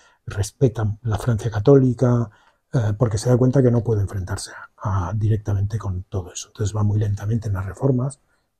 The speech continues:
Es la Francia que es la república oportunista. Y Azaña coge la, la república radical, es decir, treinta años después, cuando ya, eh, toda esa masa, eh, de ideología y de formas de vida y de creencias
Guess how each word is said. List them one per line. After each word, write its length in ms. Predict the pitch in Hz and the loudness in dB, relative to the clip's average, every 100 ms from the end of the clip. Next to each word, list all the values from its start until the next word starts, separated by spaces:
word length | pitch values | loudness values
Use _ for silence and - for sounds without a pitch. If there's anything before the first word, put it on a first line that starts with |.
| _ | _
Es 200 | 90 - | -10 -2
la 80 | 117 | 0
Francia 300 | 123 120 131 | 2 2 2
que 60 | |
es 140 | 113 - | 0 0
la 140 | 110 | -2
república 340 | 104 104 123 131 | 0 2 4 4
oportunista. 680 | - 104 110 107 104 - - - - | 4 -2 -2 -2 -2 -6 -16 -20 -8
Y 80 | 123 | -4
Azaña 300 | 107 139 147 | 4 6 6
coge 220 | 135 147 | 4 6
la, 340 | 131 113 98 95 - | 6 4 0 -6 -4
la 180 | 117 104 | 0 0
república 440 | - - 120 135 | 0 2 4 4
radical, 400 | 113 104 104 113 | 4 2 0 2
es 100 | 104 | 2
decir, 300 | 98 120 104 | 2 0 0
treinta 380 | - 127 123 131 | 2 4 4 4
años 240 | 117 101 | 2 0
después, 460 | 92 - - - - _ _ | -4 -10 -18 -20 -20 _ _
cuando 300 | 113 95 92 | -4 -2 -2
ya, 320 | 107 113 104 - _ _ _ | -2 -2 -4 -12 _ _ _
eh, 500 | 135 107 101 98 101 - | 0 2 0 -2 -4 -8
toda 220 | - 120 120 | 2 4 6
esa 340 | - 123 120 117 123 | 4 4 6 4 0
masa, 880 | 180 160 117 113 123 120 120 113 104 _ _ _ | -4 0 2 6 6 4 2 0 -2 _ _ _
eh, 260 | 135 117 101 - _ _ | -2 0 0 -4 _ _
de 80 | 135 | 0
ideología 800 | 127 123 113 104 127 131 117 107 | 4 4 4 2 4 6 6 4
y 80 | 104 | 4
de 240 | 101 92 - | 2 0 -2
formas 400 | - 110 120 104 | -2 2 2 2
de 100 | 101 | 4
vida 300 | 123 120 107 | 4 4 2
y 60 | |
de 100 | 101 | 0
creencias 600 | 101 110 123 120 127 - | 0 2 2 4 2 2